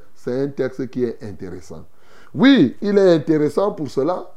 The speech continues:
mais pour traduire quelque chose de vrai sur le plan aussi de la foi, sur le plan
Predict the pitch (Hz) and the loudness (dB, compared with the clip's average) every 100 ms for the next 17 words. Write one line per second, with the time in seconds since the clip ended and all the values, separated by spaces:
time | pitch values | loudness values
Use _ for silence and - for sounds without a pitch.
0 | - - - 160 180 226 240 - 170 185 | -16 -14 -4 0 0 0 -4 -4 0 0
1 | 175 220 226 202 185 - 156 190 180 185 | 2 0 -2 -2 -2 -2 -2 -2 0 0
2 | 147 135 95 147 185 - - - - - | 0 -2 -2 0 0 -2 -12 -14 -14 -6
3 | 180 151 - 131 156 165 170 139 123 - | -2 -2 -2 -2 -2 -4 -6 -6 -6 -8
4 | 147 127 113 110 - 156 170 - - - | -4 -2 -4 -6 -8 -4 -4 -6 -14 -16
5 | - - 151 120 - 127 131 | -12 -6 -2 -2 -2 -2 -2